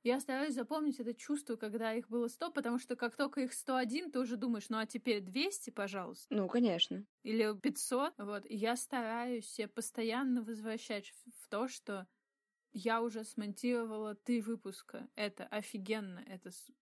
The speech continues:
Speaker 1: много часов работы. Это три раза я ощутила счастье, когда они были смонтированы. Когда постоянно себе напоминаешь про какие-то маленькие достижения, которых ты хотел и которые сейчас уже кажутся мелкими, и напоминаешь себе, что они были,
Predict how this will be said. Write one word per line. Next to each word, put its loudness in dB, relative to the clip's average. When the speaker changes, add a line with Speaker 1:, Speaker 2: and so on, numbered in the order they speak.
Speaker 1:
много 0
часов -4
работы. -4
Это -4
три 2
раза 0
я 0
ощутила -2
счастье, 0
когда 0
они -2
были -4
смонтированы. -2
Когда 0
постоянно 2
себе -2
напоминаешь -2
про -4
какие-то -4
маленькие 0
достижения, -2
которых -4
ты -2
хотел -2
и -16
которые -2
сейчас -4
уже -10
кажутся -6
мелкими, -2
и 0
напоминаешь 0
себе, -4
что -2
они 0
были, -6